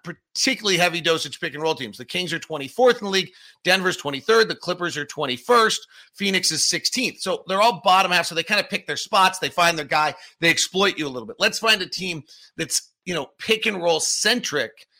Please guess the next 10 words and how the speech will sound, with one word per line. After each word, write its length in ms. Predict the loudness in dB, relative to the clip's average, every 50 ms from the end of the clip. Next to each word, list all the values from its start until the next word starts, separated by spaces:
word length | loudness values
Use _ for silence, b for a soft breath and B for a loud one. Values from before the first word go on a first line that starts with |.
| _ _ _ _ _
and 160 | -4 -4 -2
see 380 | -2 -2 -2 -2 -2 -4 -4 0
how 140 | 0 0 0
we 80 | 0
do. 120 | -4 -6 -4
Orlando 580 | -2 -4 -4 -2 0 0 2 2 2 2 0
tomorrow 680 | -2 -4 -4 -2 0 2 2 2 0 -2 -6 -10 -14 _ _ _
night 260 | -2 -2 0 0 -2 -6 b b b b b _
is 160 | -6 -4 -4 -6
the 140 | -10 -10